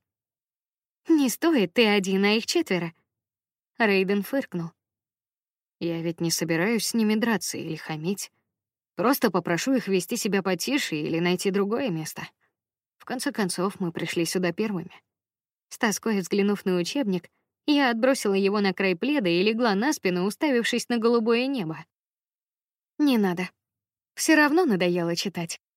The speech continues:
Я прикрыла глаза, наслаждаясь тем, как тёплые лучи солнца ласкают моё лицо и оголённую шею.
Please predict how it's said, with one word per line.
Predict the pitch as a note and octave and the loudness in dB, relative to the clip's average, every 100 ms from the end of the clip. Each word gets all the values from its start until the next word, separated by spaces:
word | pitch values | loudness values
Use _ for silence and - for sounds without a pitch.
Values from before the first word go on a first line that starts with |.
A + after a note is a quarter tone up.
| _ _ _ _ _ _ _ _ - | _ _ _ _ _ _ _ _ -2
Я | C#4+ C#4 | 0 2
прикрыла | G#3 F#3 A3+ A3+ F#3+ | 2 2 0 2 0
глаза, | F#3+ F#3 G3+ C4+ | 0 0 0 -2
наслаждаясь | E3+ - F#3+ F#3+ G#3 F#3 - | -2 -2 -4 0 0 0 -2
тем, | C#4 G#3+ | -6 -4
как | F#3 F3+ | -4 -4
тёплые | - C4 G#3+ G3+ | -6 -4 0 2
лучи | G3+ G3 - F3+ | 2 0 -2 -4
солнца | - B3+ C4 - F3+ | -4 -4 -4 -2 0
ласкают | G3+ - B3+ G3 F#3+ | -2 -2 -4 -4 -2
моё | G3+ G#3 | 0 2
лицо | G3 F3+ - C#4 | 0 -2 -4 -4
и | G3 | 0
оголённую | F3+ G3 A3 A3 G3+ G#3 A#3 | 0 0 0 0 0 0 -2
шею. | - C#4 F#3 D#3 | -2 -4 -4 -6